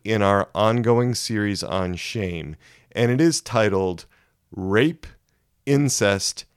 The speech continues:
Shame, and Silence. A True Story Re-Examined,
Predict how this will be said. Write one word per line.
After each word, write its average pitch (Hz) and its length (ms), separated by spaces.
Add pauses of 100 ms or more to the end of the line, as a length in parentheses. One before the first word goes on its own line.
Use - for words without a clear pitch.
(160)
Shame, 90 840 (320)
and 85 180
Silence. 85 840 (480)
A 95 120
True 165 360
Story 101 720 (100)
Re-Examined, 98 1160